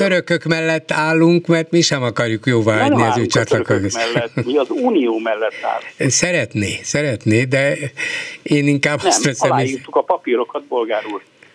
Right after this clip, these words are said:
Speaker 2: Tehát ezt nem szeretnénk, ezt törvényileg vállaljuk.
Speaker 1: Ja, ja, ja, értem, értem.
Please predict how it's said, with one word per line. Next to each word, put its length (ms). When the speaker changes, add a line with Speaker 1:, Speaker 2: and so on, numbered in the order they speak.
Speaker 2:
Tehát 180
ezt 140
nem 300
szeretnénk, 680
ezt 220
törvényileg 600
vállaljuk. 520
Speaker 1:
Ja, 540
ja, 260
ja, 220
értem, 400
értem. 340